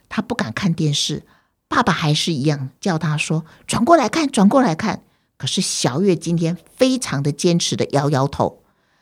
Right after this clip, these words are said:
那小月不看电视，爸爸觉得自己一个人看电视也挺无趣的，于是啊，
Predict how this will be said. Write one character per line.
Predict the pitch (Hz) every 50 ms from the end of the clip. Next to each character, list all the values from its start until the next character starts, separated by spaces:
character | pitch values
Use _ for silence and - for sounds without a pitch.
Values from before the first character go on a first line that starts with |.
| _ _ _ _ _ _
那 | 311 320
小 | - - 220 160 180
月 | 233 254
不 | 247 247 -
看 | - - 247 220 220
电 | 220 240 226 208
视， | 202 - - - 214 202 190 170 165 - - - - - _ _ _
爸 | 359 330 294
爸 | - 175
觉 | 165 - 196 208
得 | 214 208 185 180 185 - _ _ _
自 | _ - - 480
己 | - - - -
一 | -
个 | - 190 147
人 | 127 123 -
看 | - - 220 196
电 | 190 - 196 180
视 | - - -
也 | 95 -
挺 | - - - - - 147 135
无 | 117 101 120
趣 | 143 156 - - 190 160
的， | 156 - - - _ _ _ _ _ _ _ _ _ _
于 | _ 160 151
是 | 156 214 208 196 175
啊， | 160 135 135 143 - -